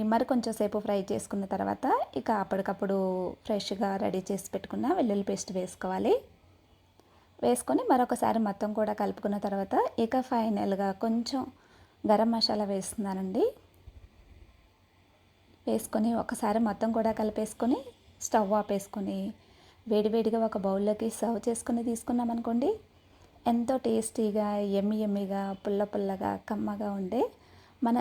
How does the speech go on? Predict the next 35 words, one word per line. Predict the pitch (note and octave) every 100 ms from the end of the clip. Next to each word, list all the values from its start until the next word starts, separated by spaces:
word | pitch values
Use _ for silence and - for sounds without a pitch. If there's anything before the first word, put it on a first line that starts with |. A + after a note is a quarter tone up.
| -
చుక్కకూర | - A3+ A#3 A3+ G#3+
రె-, | G3+ - -
కర్రీ | G#3+ G#3 G3
రెడీ | F#3+ G3+ F#3+
అయిపోయింది. | F#3+ F#3 G3 F4+ B4+ - G#3+
తప్పకుండా | G#3+ C4+ D4+ B3
మీరు | A3+ A#3
కూడా | A#3+
ఇలాగ | A3+ A3 G#3+
ట్రై | G3+ G3 B3+
చేయండి, | A#3+ A#3+ D4+
మీ | F#4 A3
అందరికీ | G3 G3 G#3 G3+
కూడా | G3+ G3+
నచ్చుతుంది. | F#3+ - A3+ G3 C#4 B4+ - _ _ - _ _ _ -
ట్రై | B3 A#3+
చేసి | B3+ - G#4+
మీకు | C#4+ C#4
ఎలా | B3+ A#3
వచ్చింది | A3 A3 G3+ G#3
అనేది | G3 G#3 -
కామెంట్ | C4 G3 G3
చేయటం | G3+ G3 G3
మాత్రం | F#3 F#3+ F#3+
మర్చిపోమాకండి. | - - A3 F#3+ F#3 F#3+ C4 B4 - _ _ _ _ - - -
ఈ | B3 A3+
వీడియో | B3 D#4
మీకు | D4 A3+
నచ్చిందనే | A3 - A#3+ B3+ B3+
అనుకుంటున్నాను. | A3 A3 A3+ C4 A3+ B3+ F#4+
ఈ | C4
వీడియో | G#3+ G#3+
నచ్చినట్టయితే | G#3+ - G#3 G3+ C#4 F#4+
ఒక | D#4+ G3+
లైక్ | F#3 F3+